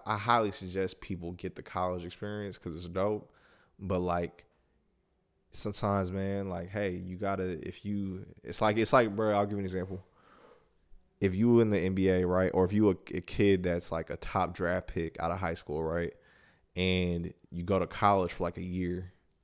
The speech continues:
and they're like, "Look, you could be making millions next year. Do not stay that second year.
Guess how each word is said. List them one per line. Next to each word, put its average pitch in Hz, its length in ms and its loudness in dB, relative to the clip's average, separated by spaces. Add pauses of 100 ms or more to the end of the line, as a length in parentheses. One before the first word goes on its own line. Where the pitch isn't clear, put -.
and 92 100 -2
they're 92 80 4
like, 85 200 -2
"Look, 90 340 -2 (460)
you 104 160 0
could 135 140 -4
be 110 100 0
making 92 400 -2
millions 95 400 0
next 92 280 -4
year. 110 360 -4 (340)
Do 107 140 0
not 98 240 0
stay 90 220 0
that 78 160 -2
second 64 340 -6
year. 64 300 -10